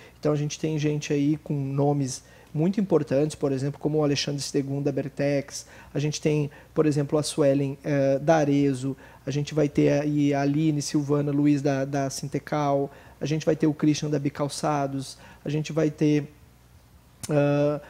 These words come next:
galera da Gerdau, a gente vai ter gente da Klabin, né, o Marcos, que é o, o diretor lá. Ah, e o que que eu queria dizer também, então, que, que é bem importante, assim, que,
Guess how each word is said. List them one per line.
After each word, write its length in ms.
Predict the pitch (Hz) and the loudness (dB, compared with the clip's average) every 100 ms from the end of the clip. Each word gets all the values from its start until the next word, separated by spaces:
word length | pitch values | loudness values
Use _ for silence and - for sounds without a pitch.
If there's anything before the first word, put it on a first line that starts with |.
| - - - | -20 -20 -12
galera 400 | - 160 156 151 | -4 4 6 6
da 140 | 151 147 | 4 4
Gerdau, 560 | 143 139 143 151 147 | 4 4 2 4 4
a 40 | 143 | 0
gente 180 | 147 160 | -2 0
vai 100 | 160 | 2
ter 160 | 160 | 2
gente 240 | 151 147 - | 0 -2 0
da 100 | 147 | 0
Klabin, 500 | - 143 143 151 147 | 0 -2 0 0 -2
né, 200 | 143 147 | -2 -2
o 80 | |
Marcos, 400 | 143 143 139 - | 0 0 -2 -6
que 100 | - | -6
é 40 | 151 | -4
o, 120 | 143 | -2
o 80 | 156 | -4
diretor 580 | 143 139 139 - 139 139 | -2 -2 -2 -2 -2 0
lá. 340 | 139 143 165 - - - - - - - - | 0 0 -2 -6 -18 -20 -20 -20 -20 -20 -4
Ah, 460 | 151 147 147 147 - | 0 2 2 0 -2
e 120 | 196 175 | 0 0
o 60 | |
que 100 | 165 | 0
que 80 | 202 | -2
eu 80 | 233 | -2
queria 300 | - 175 185 | -2 2 2
dizer 400 | 170 151 156 170 | 2 2 6 6
também, 420 | 160 139 131 131 | 4 0 0 0
então, 320 | 127 135 131 | 0 0 0
que, 400 | 131 147 135 127 | -2 -4 -2 -4
que 140 | - 143 | -4 -4
é 20 | |
bem 260 | 139 147 160 | 0 0 2
importante, 800 | 151 160 147 - 147 143 139 131 | 2 2 2 2 2 2 -2 -6
assim, 320 | 123 - 131 | -6 -6 -8
que, 420 | - 143 135 131 | -6 -4 -4 -4